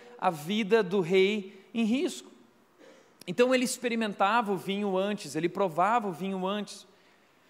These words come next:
Ou seja, o copeiro era alguém de extrema confiança do rei. Era uma posição importante, era muito mais do que provar vinho. Era alguém que estava na presença do rei constantemente, como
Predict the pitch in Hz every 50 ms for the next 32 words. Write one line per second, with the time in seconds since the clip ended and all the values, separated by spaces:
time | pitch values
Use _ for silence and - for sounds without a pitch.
0 | _ _ _ _ _ - - 240 - - 277 254 247 208 - 214 - - 262 254
1 | 262 - 262 254 269 269 254 226 208 208 214 208 202 180 185 247 254 262 214 185
2 | 233 196 - - - - - 269 254 262 269 277 277 277 262 269 - - - 262
3 | 262 254 226 - - - 247 208 196 196 196 196 202 208 202 - - - 220 214
4 | 208 202 185 - - - - _ - 139 135 160 139 123 139 127 127 127 - -
5 | - - _ _ _ _ _ - 220 240 262 262 247 240 - 214 240 196 202 214
6 | - - - 233 233 233 233 220 - 202 196 202 214 214 220 220 214 - 175 180
7 | 196 247 311 - - 262 240 226 233 262 294 294 294 - - - - - - -
8 | - - 170 214 - - 214 - 214 220 214 185 151 208 214 220 214 196 156 135
9 | 160 185 190 180 156 131 - - - - - 208 233 240 247 233 214 175 240 269
10 | 294 277 - 233 - - - 254 240 262 254 247 254 - 254 233 196 160 220 254
11 | 277 294 - - 233 196 220 185 196 226 240 247 - - 220 214 202 - - 233
12 | 226 - - 220 190 208 220 233 220 - - - - - 262 277 294 302 294 277